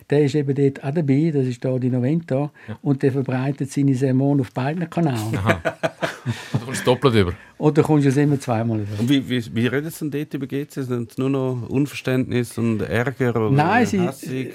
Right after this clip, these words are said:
Speaker 1: sie, sie identifizieren ja dann immer so, sie machen ein paar, ein paar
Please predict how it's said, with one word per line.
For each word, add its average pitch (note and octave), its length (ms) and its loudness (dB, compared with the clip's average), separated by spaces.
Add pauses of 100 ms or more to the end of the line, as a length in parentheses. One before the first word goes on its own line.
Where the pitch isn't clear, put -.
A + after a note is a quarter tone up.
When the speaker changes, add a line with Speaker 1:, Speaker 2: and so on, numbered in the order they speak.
Speaker 1:
sie, E3 460 0 (920)
sie F#3 240 -4
identifizieren F3+ 1000 0
ja E3 120 4
dann D#3 180 4
immer E3+ 380 6
so, D3 240 2
sie D3 100 0
machen C#3+ 320 4
ein C3 80 -4 (100)
paar, C3+ 380 4 (240)
ein - 220 -12
paar C3 340 0